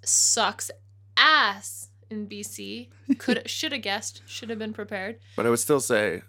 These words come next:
Speaker 2: and not only by, like, flights too expensive do we mean just the flight, it's also,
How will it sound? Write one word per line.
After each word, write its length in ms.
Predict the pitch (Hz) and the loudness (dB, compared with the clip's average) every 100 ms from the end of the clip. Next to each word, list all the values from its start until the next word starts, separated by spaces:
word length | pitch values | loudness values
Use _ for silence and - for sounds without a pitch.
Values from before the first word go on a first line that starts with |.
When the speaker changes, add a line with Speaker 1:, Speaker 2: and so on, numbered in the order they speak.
| - - | -20 -8
Speaker 2:
and 160 | 104 117 | -2 2
not 160 | 131 | 4
only 220 | 139 135 123 | 2 2 2
by, 300 | 117 107 95 | 2 2 0
like, 260 | 92 90 - - | -4 -6 -12 -20
flights 680 | - - - 98 101 - - | -14 -12 -6 -2 -2 -2 -4
too 160 | 98 | -2
expensive 800 | 90 - 90 87 - 85 85 - - - - | -2 -4 -6 -6 -4 -4 -6 -14 -20 -20 -10
do 100 | - | -2
we 80 | 95 | 0
mean 180 | 92 85 | 2 0
just 240 | 87 - | -2 -2
the 80 | 87 | -8
flight, 380 | - 87 82 - | -4 -2 -2 -6
it's 160 | 92 | -2
also, 540 | 95 90 - 90 82 | -2 -2 -2 -4 -4